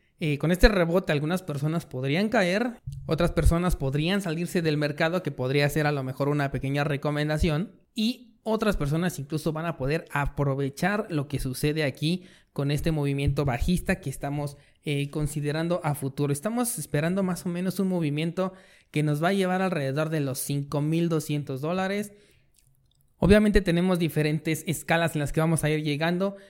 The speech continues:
Eh, vamos a superar la barrera de los seis mil, probablemente llegamos a los cinco mil ochocientos. Eh, si de ahí no se detiene, nos vamos a ir a los cinco mil doscientos. El chiste es que tenemos un escenario en el que podemos llegar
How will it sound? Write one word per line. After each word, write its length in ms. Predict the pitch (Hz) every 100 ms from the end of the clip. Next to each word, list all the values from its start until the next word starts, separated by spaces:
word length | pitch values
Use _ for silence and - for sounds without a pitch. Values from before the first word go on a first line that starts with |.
| _
Eh, 160 | - 151
vamos 240 | 156 175
a 80 | 165
superar 380 | 151 143 143 156
la 80 | 156
barrera 280 | 147 151 151
de 100 | 143
los 160 | 131
seis 260 | 143 131 165
mil, 240 | 170 190
probablemente 500 | 185 156 156 156 156
llegamos 240 | 151 156 147
a 60 |
los 160 | 139 135
cinco 260 | 139 139
mil 160 | 143 147
ochocientos. 800 | 151 139 123 170 170 160 196 196 - _ _ -
Eh, 280 | 156 143 139
si 180 | 147 147
de 80 |
ahí 160 | 139 165
no 100 | 185
se 140 | 180
detiene, 400 | 214 156 175 196
nos 120 | 190 147
vamos 240 | 156 175
a 40 |
ir 40 | 175
a 40 |
los 140 | 170 139
cinco 260 | 135 135
mil 180 | 135 160
doscientos. 560 | 165 156 165 175 196 190
El 120 | 175
chiste 180 | 196 208
es 80 | 208
que 80 |
tenemos 400 | 165 160 185 190
un 100 | 190 190
escenario 580 | - 143 147 165 175
en 120 | 139 143
el 140 | 135
que 120 | 143
podemos 520 | 139 143 170 208 214
llegar 440 | 202 135 151 175